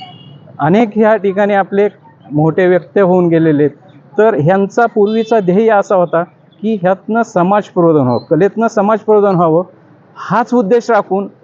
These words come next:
त्यांचं जे अधुरं काम आहे, ती म-, मी, मी एक छोटा आज महाराष्ट्रातला कलाकार आहे. मी बारामती तालुक्यातला वडगाव निंबाळकर या गावचा जादूगार शिवम म्हणून.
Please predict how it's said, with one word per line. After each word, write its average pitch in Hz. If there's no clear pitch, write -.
त्यांचं 175
जे 214
अधुरं 202
काम 185
आहे, 156
ती 208
म-, 208
मी, 180
मी 180
एक 208
छोटा 185
आज 165
महाराष्ट्रातला 165
कलाकार 156
आहे. 160
मी 147
बारामती 151
तालुक्यातला 151
वडगाव 147
निंबाळकर 156
या 147
गावचा 151
जादूगार 147
शिवम 165
म्हणून. 127